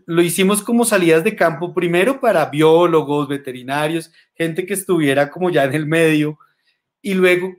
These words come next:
cuando ya establecimos protocolos, empezamos a invitar gente, los normales que decimos nosotros, que, que son gente, digamos, de, que no tiene una formación biológica.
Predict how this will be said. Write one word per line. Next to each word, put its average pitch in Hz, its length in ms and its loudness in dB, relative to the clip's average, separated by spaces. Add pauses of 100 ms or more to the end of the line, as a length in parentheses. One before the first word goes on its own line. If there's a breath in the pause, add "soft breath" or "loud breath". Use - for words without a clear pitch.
cuando 202 280 0
ya 170 380 0
establecimos 180 640 -4
protocolos, 190 640 -4
empezamos 160 460 -6
a 175 40 -4
invitar 165 360 -6
gente, 156 640 -4
los 151 180 0
normales 165 500 0
que 180 120 -2
decimos 151 260 -2
nosotros, 139 500 -6 (520 loud breath)
que, 151 500 -4
que 147 100 -6
son 139 260 -2
gente, 160 460 2
digamos, 139 340 -4
de, 123 460 -4
que 143 100 -2
no 151 140 0
tiene 165 140 0
una 175 120 0
formación 143 500 -2
biológica. 175 540 -2